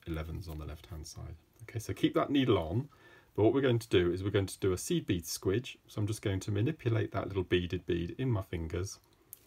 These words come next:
and then I'm going to slide off the stopper bead, and then with the two ends, I'm going to tie a single knot, which will cinch the zip together.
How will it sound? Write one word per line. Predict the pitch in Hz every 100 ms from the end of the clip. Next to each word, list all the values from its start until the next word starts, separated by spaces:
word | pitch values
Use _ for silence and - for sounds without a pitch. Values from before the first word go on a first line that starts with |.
| _ - - - -
and | 101
then |
I'm | 95 92
going | 92
to | -
slide | - - 143 156 165
off | 110 110 - - _ _
the | -
stopper | - - 90 -
bead, | - 113 160 - _ _ _ - _ _ _ _ _ _ _ -
and | 107 95
then | 92
with | 95
the | 92
two | - 381 127
ends, | 98 107 156 - _ _ - -
I'm | 110 92
going | 92 92
to | - -
tie | - 101 85 92 110 113 _ _ _ _ _ _ _ 127
a | 92
single | - - 143 110
knot, | 92 117 - - - _ _ _ _ -
which | - -
will |
cinch | 95 - 87 -
the | 87
zip | 87 90 -
together. | 87 85 101